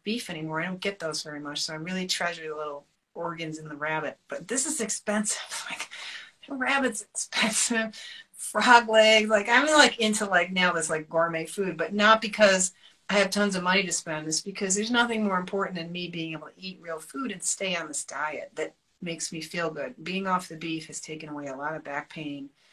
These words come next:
has, I'm reversing lichen sclerosis that developed because I was ignoring the beef allergy. So it's really important for you to listen to your pain levels, because you, with this oxalate problem, we tend to get a lot of food sensitivities and a lot of reactivity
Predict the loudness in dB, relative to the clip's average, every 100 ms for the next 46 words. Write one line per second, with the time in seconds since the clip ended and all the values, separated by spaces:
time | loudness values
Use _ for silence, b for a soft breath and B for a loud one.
0 | _ _ -2 0 0 0 -2 -2 -2 -4
1 | 0 2 2 0 0 -2 -2 -6 -8 -6
2 | -6 -6 -6 -8 -10 -12 -4 -2 -2 -4
3 | -14 -10 -8 -8 -12 -12 -10 -12 -12 -18
4 | -20 -18 -20 -18 -18 -18 -8 -8 -8 B
5 | B B 0 0 2 4 6 6 4 0
6 | -2 -4 -4 -2 0 0 0 -4 -4 -2
7 | -2 -2 -4 -6 -8 -8 -6 -8 -10 -12
8 | -12 -14 b b b b -4 0 0 0
9 | -6 -6 2 4 4 4 4 4 0 -4
10 | _ 4 4 4 2 2 2 4 4 4
11 | -2 -4 -4 -2 -2 0 -2 0 -2 0
12 | 0 0 -2 -8 -8 -8 -8 -8 -10 -8
13 | -8 -8 -8 -4 -2 -2 -4 -8 -6 -6
14 | -10 -10 -10 -10